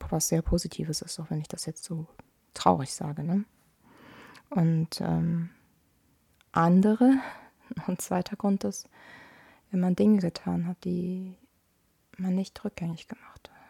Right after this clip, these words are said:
machen kann. Vor allem Dingen die Leute, die, ja, wenn du dein Vermögen aufgegeben hast, wenn du, bestimmt ist nicht deine ganze Familie mit in die Sekte gegangen. Was gibt's da für Streitigkeiten? Was gibt's da für Diskrepanzen?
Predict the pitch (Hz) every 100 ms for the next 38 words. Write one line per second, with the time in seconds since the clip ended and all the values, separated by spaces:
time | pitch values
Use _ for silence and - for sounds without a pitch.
0 | - 180 180 175 185 - - 196 190 _
1 | - - 202 190 190 196 202 202 196 190
2 | 190 196 _ _ _ _ - 190 180 180
3 | 185 185 - 190 190 196 202 185 180 185
4 | 180 185 180 - 190 180 185 - _ -
5 | - - - _ _ _ _ - - 190
6 | 254 254 220 208 190 190 175 170 156 -
7 | 175 165 156 156 160 156 - 165 165 170
8 | - - - - 190 185 _ _ _ _
9 | _ _ _ _ _ _ _ - - -
10 | - - 175 - 190 185 180 - 185 175
11 | - 185 _ _ _ _ _ _ - -
12 | - - 175 - 170 175 - - - 190
13 | - 202